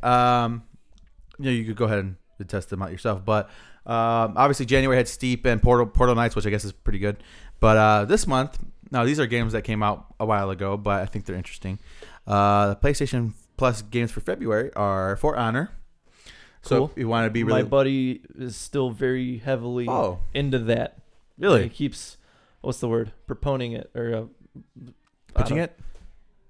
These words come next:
Speaker 2: The what?
Speaker 1: Pitching it?
Speaker 2: Yeah, pitching it. There we
Speaker 1: Yeah.
Speaker 2: go.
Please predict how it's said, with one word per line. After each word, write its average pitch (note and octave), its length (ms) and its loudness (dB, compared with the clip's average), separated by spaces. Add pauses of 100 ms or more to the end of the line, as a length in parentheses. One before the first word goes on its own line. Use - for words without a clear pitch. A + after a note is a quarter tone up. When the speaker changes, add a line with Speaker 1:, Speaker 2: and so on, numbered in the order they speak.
(220)
Speaker 2:
The B2 300 -2
what? E3+ 320 -4
Speaker 1:
Pitching C#3+ 260 2
it? F#3+ 220 -6 (280)
Speaker 2:
Yeah, F3+ 180 0
pitching - 320 -4
it. A#2+ 100 -10
There F3+ 100 0
we B2+ 60 0
Speaker 1:
Yeah. - 60 0
Speaker 2:
go. - 140 -6